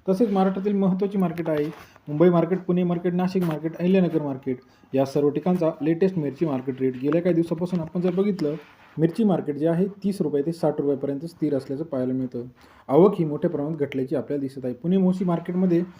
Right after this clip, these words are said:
आजचा मिरचीचा बाजारभाव जर बघितला तर दोनशे चाळीस क्विंटल अवकलले चार हजार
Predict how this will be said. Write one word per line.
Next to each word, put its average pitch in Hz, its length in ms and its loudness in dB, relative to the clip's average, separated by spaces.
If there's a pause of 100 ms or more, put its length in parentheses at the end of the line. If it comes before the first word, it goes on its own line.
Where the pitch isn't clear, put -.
(240)
आजचा 139 220 -2
मिरचीचा 180 320 4
बाजारभाव 147 360 2
जर 147 120 2
बघितला 160 380 0 (560)
तर 165 160 4 (720)
दोनशे 147 300 0
चाळीस 139 280 2
क्विंटल 127 220 -2
अवकलले 131 360 -2
चार 143 240 0
हजार 123 200 -2